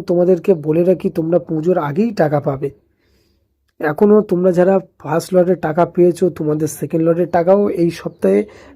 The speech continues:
দেওয়ার প্রবল সম্ভব আছে। এবং তোমরা যারা এসসি, এসটি, ওবিসি সকল ছাত্রছাত্রীদের জন্য এটা খুবই একটা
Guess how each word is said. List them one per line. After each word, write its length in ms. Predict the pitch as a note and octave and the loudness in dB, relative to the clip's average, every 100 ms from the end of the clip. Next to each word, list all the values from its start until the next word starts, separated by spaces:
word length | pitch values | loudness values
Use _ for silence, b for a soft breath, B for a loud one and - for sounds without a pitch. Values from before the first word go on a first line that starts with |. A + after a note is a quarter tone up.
| D#3 | 4
দেওয়ার 200 | E3 E3 | 6 6
প্রবল 420 | E3 D#3 D#3 G3 | 2 0 4 2
সম্ভব 440 | G3 - D3+ E3+ C#3+ | 2 -8 0 0 0
আছে। 220 | B2+ D3 - b b b | -4 -12 -18 b b b
এবং 220 | D#3+ F3+ | 2 2
তোমরা 220 | E3+ E3+ E3+ | 2 0 2
যারা 200 | F3+ F3+ | 4 4
এসসি, 680 | D#3 E3 - - F#3+ E3+ | 2 -2 -4 -6 -4 0
এসটি, 320 | E3 D#3 - F3 | -2 -2 -6 -2
ওবিসি 400 | D#3 E3 E3 E3+ | -2 -2 -4 -8
সকল 340 | - F3 G#3 G3+ | -6 0 2 0
ছাত্রছাত্রীদের 920 | - D#3 F#3+ E3 E3+ D3+ F3+ F3 E3+ | -2 -4 -2 0 -2 -2 -2 0 0
জন্য 300 | E3+ F#3 A#3 A#3 b b - | 2 2 2 -4 b b -8
এটা 180 | D#3 E3+ | -2 -2
খুবই 300 | - F3+ F#3+ | -2 2 4
একটা 220 | E3+ | 4